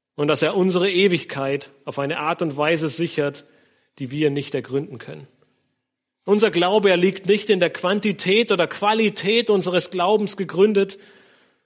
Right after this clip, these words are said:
sondern unser Glaube liegt allein in Gott gegründet.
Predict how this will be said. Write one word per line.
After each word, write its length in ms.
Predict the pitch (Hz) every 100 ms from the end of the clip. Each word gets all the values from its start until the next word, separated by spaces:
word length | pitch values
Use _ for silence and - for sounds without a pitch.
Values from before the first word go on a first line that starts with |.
| _ _ _ _
sondern 280 | - 151 160
unser 200 | 151 143
Glaube 440 | 143 147 170 151
liegt 360 | 139 165 165 156
allein 460 | 135 135 139 147
in 200 | 156 135
Gott 240 | 135 131 -
gegründet. 600 | 143 - 78 78 -